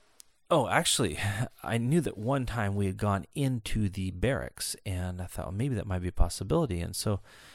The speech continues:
the soldier who was on duty there said, "Well, let, let me find out if you can go into the barracks." So he started calling around, and finally call-, he found somebody, and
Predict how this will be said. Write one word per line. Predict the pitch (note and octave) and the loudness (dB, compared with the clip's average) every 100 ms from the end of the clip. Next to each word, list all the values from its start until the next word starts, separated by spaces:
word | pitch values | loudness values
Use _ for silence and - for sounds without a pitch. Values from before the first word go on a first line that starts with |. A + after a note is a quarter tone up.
| - - - | -20 -20 -8
the | A2 | 0
soldier | - C3+ A2+ | 6 6 6
who | A2+ | 4
was | G#2+ | 6
on | A2 G2 | 4 6
duty | A2 A2 | 6 6
there | G2 F#2+ | 4 2
said, | - A#2+ | 0 -2
"Well, | F3+ | 0
let, | F#3 | 0
let | G3 | 0
me | A3+ | 0
find | - E3+ A2+ | 0 -2 -2
out | |
if | F2 | -2
you | |
can | F#2+ | -4
go | - F2+ | -2 -4
into | F2 | -4
the | |
barracks." | F#2+ F2+ - - | -4 -4 -4 -6
So | A#2 | -6
he | |
started | - G#2+ G#2+ | -2 -4 -2
calling | A2 G2+ F#2 | -2 -2 -2
around, | F2 F#2 F#2 | -2 -4 -6
and | E2 | -6
finally | G2+ F#2 F2+ | -4 -2 -4
call-, | - - | -8 -12
he | - - F#2 F#2 - | -14 -8 -6 -6 -4
found | - A2 A2+ | 0 0 2
somebody, | A2 F#2+ F#2+ | -2 0 0
and | B2+ | 0